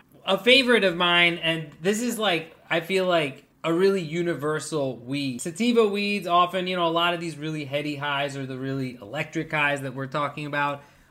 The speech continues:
are too much for a lot of people. They can be kind of an acquired taste, right? Uh, but Granddaddy Purple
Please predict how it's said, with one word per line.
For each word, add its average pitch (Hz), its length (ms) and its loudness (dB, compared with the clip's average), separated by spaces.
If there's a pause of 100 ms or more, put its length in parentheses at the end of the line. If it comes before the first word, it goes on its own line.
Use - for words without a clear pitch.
are 170 420 4 (340)
too 254 220 2
much 220 300 2
for 202 100 0
a 196 60 8
lot 185 220 6
of 165 80 -2
people. 180 300 0
They 165 120 0
can 165 180 -6
be 175 120 0
kind 160 280 -2
of 156 140 -6
an 143 180 -8 (160)
acquired 151 680 -2
taste, 135 440 -4
right? 127 400 -4 (480)
Uh, 175 300 2
but 180 240 4
Granddaddy 233 760 4
Purple 156 720 2